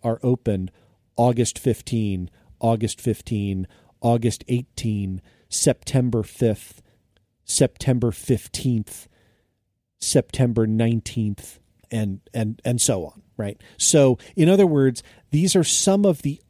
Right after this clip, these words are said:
earliest cases that were open, and the fact that they were not closed could, could be the result of one of two things, right? It could be, number one, that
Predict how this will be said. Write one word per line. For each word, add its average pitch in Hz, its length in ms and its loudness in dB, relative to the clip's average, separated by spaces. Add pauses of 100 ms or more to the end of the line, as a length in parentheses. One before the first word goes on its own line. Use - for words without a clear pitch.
earliest 180 680 2
cases 151 560 -2
that 120 180 -2
were 117 240 -4
open, 98 480 -2 (340)
and 127 520 0 (580)
the 131 180 4
fact 175 420 2
that 185 140 2
they 180 100 6
were 151 180 4
not 139 340 0
closed 104 680 0 (200)
could, 131 220 2 (140)
could 156 220 2
be 131 160 4
the 127 120 2
result 120 400 2
of 107 140 0
one 113 280 0
of 117 140 0
two 113 220 -2
things, - 440 -10 (120)
right? 117 180 -6 (160)
It 139 160 0
could 156 220 2
be, 131 300 0 (240)
number 139 340 2
one, 180 540 2 (280)
that 135 400 2